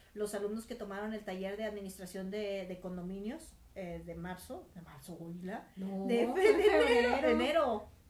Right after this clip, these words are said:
Speaker 1: ¿Fue enero?
Speaker 2: Fue en febrero.
Speaker 1: Ah, caray. No me acuerdo, pero el que acabamos de tener, ya, tantos de, ya no me acuerdo, pero el que tuvimos
Speaker 2: ¿Fue en
Speaker 1: en
Speaker 2: enero?
Speaker 1: Fue en enero, ¿no?
Speaker 2: ¿El veintidós?
Speaker 1: Fue el veinte. Bueno, el que tuvimos, nosotras
Speaker 2: <laughs>
Speaker 1: juntas.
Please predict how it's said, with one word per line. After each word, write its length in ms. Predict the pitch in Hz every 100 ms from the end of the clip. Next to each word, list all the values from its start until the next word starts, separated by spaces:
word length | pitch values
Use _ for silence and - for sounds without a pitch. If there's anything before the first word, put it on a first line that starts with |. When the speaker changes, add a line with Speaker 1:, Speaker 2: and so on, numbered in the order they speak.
| - - -
Speaker 1:
¿Fue 80 | 180
enero? 180 | 170
Speaker 2:
Fue 80 | 208
en 80 | 196
febrero. 600 | 220 202 180 170 165 190 202 - - -
Speaker 1:
Ah, 140 | 185 240
caray. 300 | 208 180 - - - _ 233
No 140 | 285
me 100 | 349
acuerdo, 380 | - 262 269 262
pero 120 | 269
el 60 | 269
que 60 |
acabamos 420 | 269 262 277 330 339
de 80 | 320
tener, 360 | 240 226 220 247
ya, 120 | 254
tantos 800 | 285 320 - 302 - 349 320 311
de, 540 | - - - 440 - 294
ya 120 | 320
no 100 | 349
me 60 |
acuerdo, 340 | 330 320 302 302
pero 160 | 285
el 80 | 269
que 100 | 269
tuvimos 640 | 277 294 311 320 320 - - -
Speaker 2:
¿Fue 140 | 269
en 120 | 269
Speaker 1:
en 100 | 330
Speaker 2:
enero? 360 | 339 285 277 -
Speaker 1:
Fue 100 | 233
en 80 | 226
enero, 420 | 240 220 214 226
¿no? 120 | 214
Speaker 2:
¿El 80 | 233
veintidós? 840 | 294 240 220 190 - - 240 - - - -
Speaker 1:
Fue 100 | 233
el 60 | 233
veinte. 260 | 269 - - - 233
Bueno, 260 | 320 349
el 100 | 370
que 120 | - 359
tuvimos, 680 | 392 403 415 370 349 -
nosotras 540 | - - 370 381 - -
Speaker 2:
<laughs> 40 |
Speaker 1:
juntas. 380 | 415 170 196